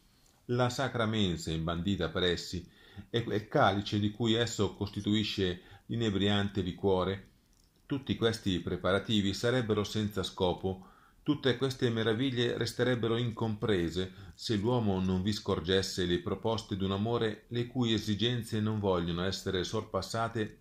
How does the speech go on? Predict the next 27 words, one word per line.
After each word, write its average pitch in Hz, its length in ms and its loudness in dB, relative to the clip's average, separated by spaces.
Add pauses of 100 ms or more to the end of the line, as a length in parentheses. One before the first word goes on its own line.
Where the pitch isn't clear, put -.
dalle 110 400 2
esigenze 107 540 -2
di 101 140 2
nessun 92 320 -4
altro 90 360 -4
amore. 80 420 -8 (1120)
Il 98 180 2
sangue 117 480 2
di 101 120 2
Gesù 95 400 0 (360)
deve 113 320 4
essere 113 340 2
per 95 240 0
noi, 82 520 -2
in 95 120 -4
quest'ora, 98 840 2
il 101 200 2
sangue 110 520 0
del 101 200 4
testamento, 98 920 -2 (400)
il 107 320 6
pegno 131 360 2
dell'alleanza 110 800 0
che 95 180 -2
Dio 120 300 0
ci 120 160 -4
propone, 80 600 -4